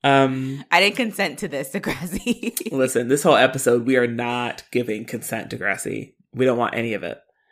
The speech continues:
Speaker 2: Mm-mm. I don't
Speaker 1: Um,
Speaker 2: want it.
Speaker 1: the, the, <laughs> the guy, the guy that's calling Marco boss is like, "Listen, you know, the thing is, is that you have to give us another chance to win this money back. How about tomorrow?"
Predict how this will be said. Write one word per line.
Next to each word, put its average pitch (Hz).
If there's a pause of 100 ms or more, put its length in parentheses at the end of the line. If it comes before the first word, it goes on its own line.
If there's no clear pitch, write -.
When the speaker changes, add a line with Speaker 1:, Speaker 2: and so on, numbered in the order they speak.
(340)
Speaker 2:
Mm-mm. 170 (800)
I 147 (140)
don't 135
Speaker 1:
Um, 131
Speaker 2:
want 143
it. - (1080)
Speaker 1:
the, 135 (400)
the, 131
<laughs> -
the 139
guy, 175
the 131
guy 185
that's 156
calling 151
Marco 135
boss 113
is 104
like, 107
"Listen, 107 (200)
you 127
know, 123 (100)
the 127
thing 160
is, 156
is 123
that 123
you 151
have 135
to 131
give 127
us 127
another 123
chance -
to 127
win 127
this 123
money 117
back. 107 (220)
How 135
about 127
tomorrow?" 120